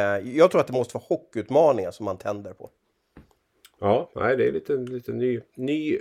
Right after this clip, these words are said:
Speaker 2: ny marknad, och det säger ju en hel del också om, om, ehm, Rögle, som man liksom, ja, jag är övertygad om att de hade, var beredda att lasta tungt om det fanns någonting. De, de, de,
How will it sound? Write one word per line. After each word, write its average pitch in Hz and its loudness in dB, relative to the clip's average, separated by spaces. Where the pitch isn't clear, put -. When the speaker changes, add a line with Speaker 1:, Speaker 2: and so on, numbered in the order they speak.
Speaker 2:
ny 143 0
marknad, 127 2
och 117 -2
det 120 -12
säger 135 0
ju 131 2
en 113 -2
hel 107 0
del 104 2
också - -4
om, 98 -4
om, 95 -6
ehm, 92 -4
Rögle, 107 4
som 110 -8
man 107 0
liksom, 90 -8
ja, 98 2
jag 98 4
är 87 -4
övertygad 107 4
om 90 2
att 90 0
de 92 0
hade, 92 2
var 92 0
beredda 92 4
att 92 2
lasta 90 -2
tungt 104 0
om 90 -4
det 87 -2
fanns 107 -4
någonting. 78 -6
De, 98 -6
de, 92 -6
de, 95 -6